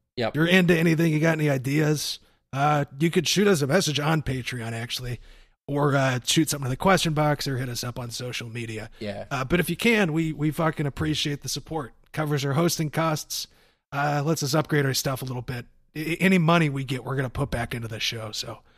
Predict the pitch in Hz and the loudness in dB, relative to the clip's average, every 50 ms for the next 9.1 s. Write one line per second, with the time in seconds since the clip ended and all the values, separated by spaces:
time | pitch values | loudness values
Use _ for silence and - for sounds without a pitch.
0 | _ _ - 131 120 98 92 101 147 151 143 127 - 139 131 120 - - - 104 | _ _ 2 4 4 4 4 2 2 0 0 0 -2 -6 -6 -6 -6 -6 -6 -6
1 | 95 104 110 - - _ _ _ _ - 127 143 160 175 180 190 202 190 151 135 | -8 -8 -10 -10 -14 _ _ _ _ 0 0 2 4 4 4 4 4 2 2 0
2 | - 143 139 139 143 147 147 143 139 139 131 127 123 123 - - - 123 117 113 | 2 2 2 2 2 2 4 4 2 2 2 0 -4 -6 -6 -4 0 2 4 4
3 | 113 110 110 110 107 104 104 107 - - - - 104 104 101 101 95 - - - | 4 4 4 4 2 0 0 -4 -6 -8 -6 -4 -2 0 -2 -2 -4 -2 2 2
4 | 135 131 117 - 123 110 101 98 98 98 - 104 104 107 107 113 113 107 117 110 | 4 4 2 0 -2 -2 -2 -4 -6 -8 -6 -6 -4 -2 0 0 0 0 -2 -2
5 | - 123 117 101 110 110 107 107 107 98 98 101 104 104 101 101 98 98 - 110 | -4 -4 -2 0 0 0 0 -2 -2 -2 -2 0 0 0 0 -2 -2 -2 -4 -4
6 | 101 101 98 - 101 98 101 113 110 107 98 87 85 80 - - - - _ _ | -4 -4 -4 -4 -6 -8 -6 -2 -2 -2 -2 -4 -6 -10 -12 -16 -20 -20 _ _
7 | _ _ _ _ - 101 95 82 - - 98 95 92 92 92 175 - - - 214 | _ _ _ _ -6 -4 -4 -4 -2 -2 -4 -4 -2 -2 -2 -2 0 2 2 2
8 | 208 147 - 226 214 - - 226 220 110 101 180 185 208 196 104 101 - - 98 | 2 4 2 2 2 2 2 0 2 0 0 -2 -4 -4 -4 -6 -6 -4 -6 -6
9 | 95 - | -6 -8